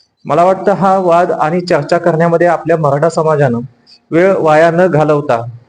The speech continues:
आपण मराठा आरक्षणावरती, आरक्षणावरती कशा पद्धतीने एकत्र येऊन मराठा आरक्षणाचे जे प्रश्न आहेत, त्यासाठी नेमक्या पद्धतीने कोणती रणनीती क-, तयार करू शकतो, किंबहुना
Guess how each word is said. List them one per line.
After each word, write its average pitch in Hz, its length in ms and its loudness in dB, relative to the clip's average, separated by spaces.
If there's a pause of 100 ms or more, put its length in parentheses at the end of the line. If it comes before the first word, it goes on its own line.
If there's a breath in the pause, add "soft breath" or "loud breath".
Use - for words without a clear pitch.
(280)
आपण 180 260 -2
मराठा 185 380 0
आरक्षणावरती, 185 800 2
आरक्षणावरती 165 720 0
कशा 190 280 -2
पद्धतीने 190 640 0
एकत्र 180 320 0
येऊन 139 460 0 (420 soft breath)
मराठा 175 300 0
आरक्षणाचे 180 580 0
जे 180 120 2
प्रश्न 190 360 -2
आहेत, 127 220 -2 (520 loud breath)
त्यासाठी 196 460 0
नेमक्या 190 300 0
पद्धतीने 180 480 0
कोणती 175 360 0
रणनीती 180 340 0
क-, 180 120 -2
तयार 170 300 2
करू 170 220 0
शकतो, 120 480 -2 (420 loud breath)
किंबहुना 185 560 0